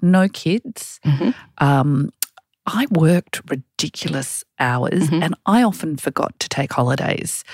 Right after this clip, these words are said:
Speaker 1: I was mesmerised by work, but I was also had this sort of overinflated sense of responsibility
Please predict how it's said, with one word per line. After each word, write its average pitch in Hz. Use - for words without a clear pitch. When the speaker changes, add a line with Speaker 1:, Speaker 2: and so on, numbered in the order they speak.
Speaker 1:
I -
was 170
mesmerised 190
by 156
work, 151
but 151
I 147
was 165
also 214
had 165
this 143
sort 143
of 139
overinflated 143
sense 139
of 139
responsibility 139